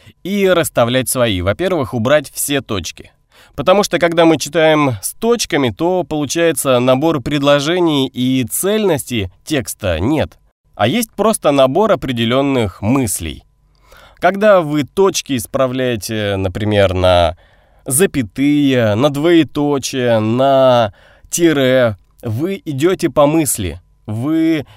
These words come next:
ведете слушателя к основной идее. То есть вы не концентрируетесь на каком-то одном предложении и ставите точку, а вы постепенно идете по мысли,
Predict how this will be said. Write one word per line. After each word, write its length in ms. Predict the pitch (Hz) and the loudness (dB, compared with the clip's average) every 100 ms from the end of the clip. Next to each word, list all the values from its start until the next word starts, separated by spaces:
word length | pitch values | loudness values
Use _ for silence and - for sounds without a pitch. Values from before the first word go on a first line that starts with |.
| - | -10
ведете 840 | 110 139 139 185 165 - 113 104 | -4 -2 2 2 0 -2 -4 -4
слушателя 920 | 92 156 196 233 190 - 120 98 80 80 | -6 -6 -4 -4 -6 -6 -4 -2 -4 -6
к 60 | |
основной 540 | 107 120 117 135 165 147 | -6 -2 0 2 0 0
идее. 440 | 120 90 67 82 - _ _ _ _ _ | 0 -2 -4 -12 -20 _ _ _ _ _
То 80 | 101 | -8
есть 180 | 90 - | -8 -6
вы 240 | 120 151 | -4 0
не 320 | 151 151 151 120 _ _ | 2 2 0 -2 _ _
концентрируетесь 1000 | 156 147 170 160 226 269 226 160 131 113 | -2 0 2 0 2 0 0 0 -2 -4
на 120 | 123 | -4
каком-то 420 | 113 113 127 110 | -4 -2 -2 0
одном 280 | 120 127 131 | 0 2 0
предложении 800 | 120 123 123 147 220 240 202 175 | 0 0 2 2 0 0 2 0
и 160 | - 131 | 0 -6
ставите 500 | - 135 113 104 147 | -2 0 0 -4 -8
точку, 640 | - 127 110 - 92 92 - - - - | -6 -6 -4 -6 -10 -10 -16 -20 -10 0
а 80 | 135 | 0
вы 160 | 226 | 2
постепенно 640 | 226 - 185 160 165 156 151 | -2 -4 -6 0 0 2 0
идете 300 | 143 135 135 | -2 -2 0
по 180 | 139 160 | 2 2
мысли, 580 | 240 262 202 185 165 | 0 -4 -4 -4 -4